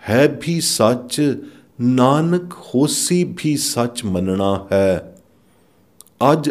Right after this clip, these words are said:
ਅਕਾਲ ਪੁਰਖ ਦੀ ਹਸਤੀ ਨੂੰ ਮਹਿਜ਼ ਇਸ ਕਰਕੇ ਹੀ ਮੰਨਣੋਂ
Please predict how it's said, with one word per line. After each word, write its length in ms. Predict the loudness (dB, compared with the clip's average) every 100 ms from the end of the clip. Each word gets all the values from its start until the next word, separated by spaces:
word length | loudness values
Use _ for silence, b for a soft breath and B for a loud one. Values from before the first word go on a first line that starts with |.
| -2
ਅਕਾਲ 480 | -4 0 2 4 2
ਪੁਰਖ 400 | -2 -4 -6 -6
ਦੀ 260 | -2 -2 -2 -4
ਹਸਤੀ 420 | -6 -8 -2 -2
ਨੂੰ 440 | 0 0 0 -4 B B B B
ਮਹਿਜ਼ 600 | 2 4 4 4 2 0 -2 0
ਇਸ 200 | 2 0
ਕਰਕੇ 520 | 4 4 4 0 0
ਹੀ 280 | 2 2 0
ਮੰਨਣੋਂ 720 | 2 0 2 2 2 2